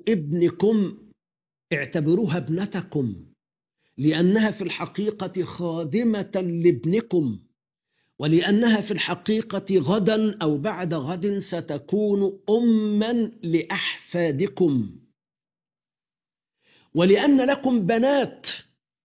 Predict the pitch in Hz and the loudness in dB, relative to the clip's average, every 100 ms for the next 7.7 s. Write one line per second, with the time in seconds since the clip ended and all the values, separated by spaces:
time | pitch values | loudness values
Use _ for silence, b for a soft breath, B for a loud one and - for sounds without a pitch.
0 | _ _ 160 160 240 233 190 - 165 196 | _ _ 0 4 4 4 0 0 0 -2
1 | 185 160 156 147 156 202 240 226 - b | -2 0 0 0 0 0 0 -2 -6 b
2 | b - 160 220 208 185 - 165 156 - | b -4 -2 0 -2 -4 -4 -4 -4 -6
3 | 131 151 175 160 175 233 - _ _ _ | -6 -4 -4 -2 0 -2 -6 _ _ _
4 | _ _ 120 156 190 247 - 233 160 180 | _ _ -4 2 2 2 0 -2 0 4
5 | 170 175 240 196 214 196 185 160 175 180 | 4 4 2 0 -2 -2 -4 -2 0 2
6 | 226 - 202 175 170 220 220 196 185 170 | 0 -2 -2 0 0 -2 0 -2 0 -6
7 | 131 151 165 208 247 233 - | -2 0 2 4 4 2 -2